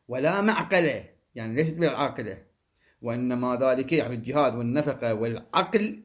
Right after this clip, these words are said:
اللي هو العاقل في ثبوت الدية على، عليه، على، عليها، على العاقلة، في ماذا كان الجاني قد قتل قتلاً خطأً،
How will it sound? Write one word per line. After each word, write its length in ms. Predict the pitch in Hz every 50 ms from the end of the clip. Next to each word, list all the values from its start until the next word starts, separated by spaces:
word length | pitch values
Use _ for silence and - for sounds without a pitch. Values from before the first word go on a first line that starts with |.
| _ -
اللي 160 | 120 117 123
هو 100 | 123 120
العاقل 400 | 110 101 120 120 120 - 120 110
في 520 | 110 - - 120 113 110 110 107 107 107 107 - - 113 -
ثبوت 340 | 123 113 113 123 120 120 113
الدية 500 | 101 98 107 120 117 113 101 - - - _ _ - - - - - - _ _ _ _ -
على، 420 | 117 120 123 120 113 110 107 - - _ _ - 123
عليه، 360 | 127 135 135 117 113 117 -
على، 140 | 117 123 117
عليها، 460 | - - 123 127 127 123 120 113 98
على 160 | - 117 117
العاقلة، 500 | 107 87 107 110 - 120 104 104 90 - _ _ _ _ _ _ _ _
في 200 | - 127 123 123
ماذا 320 | 123 120 120 117 113 117
كان 260 | 113 117 127 127 120 120
الجاني 400 | 113 - - 120 120 120 123 123
قد 200 | - - 110 -
قتل 260 | - 117 117 120 110
قتلاً 240 | - 117 120 120 113
خطأً، 560 | - 120 110 - - 113 117 120 110 110